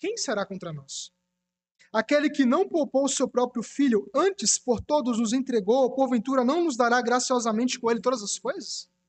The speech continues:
Ou seja, novamente, o filho está aqui. Isso mostra que a vitória é por meio do filho. Mas ele continua: Quem tentará acusação contra os eleitos de Deus?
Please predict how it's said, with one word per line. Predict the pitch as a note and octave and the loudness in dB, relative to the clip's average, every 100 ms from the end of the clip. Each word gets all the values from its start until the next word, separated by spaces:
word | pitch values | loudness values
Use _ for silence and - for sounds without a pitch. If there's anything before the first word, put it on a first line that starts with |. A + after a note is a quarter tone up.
| _ _ _ _ _ _ | _ _ _ _ _ _
Ou | |
seja, | E4+ B3+ A3+ | -4 0 2
novamente, | D#4+ E4 C4+ E4+ - C4 | 2 2 2 0 -2 -2
o | C4+ | -4
filho | - F4+ G4+ | 0 2 2
está | - - G#3 | -2 -2 -4
aqui. | - E3 D3 _ _ _ _ _ _ _ | -6 -18 -20 _ _ _ _ _ _ _
Isso | B3 - | -4 0
mostra | C#4 B3 D#4 D#4 D4 - | 2 4 2 0 -6 -2
que | C#4+ D4 - - | 0 0 -4 -4
a | A#3+ | -2
vitória | A#3 B3+ B3+ C#4+ D#4+ | 0 0 2 2 2
é | |
por | D#4 C#4 | 0 2
meio | C4+ D4+ | 2 0
do | D4+ | -4
filho. | - D#4+ E4 F3 D3 _ _ - | -2 0 0 0 -6 _ _ -2
Mas | A3+ | 2
ele | C4 | 2
continua: | C4+ C#4 C#4+ C#4+ D#4 E3+ - _ - _ | 0 0 0 2 2 0 -8 _ -20 _
Quem | - G#4+ G#4 | 0 2 2
tentará | F4 F4 F4 B3+ C4 D#4+ | 2 0 2 2 4 2
acusação | D4 - B3+ B3 - D4 D#4 | 0 0 0 2 2 2 0
contra | C#4 C4+ C4 | 0 -2 0
os | A#3+ | 0
eleitos | B3 C4 C4 | 0 0 -4
de | B3+ | -4
Deus? | A3+ C#4 G3 D3+ - | -2 0 -2 -4 -12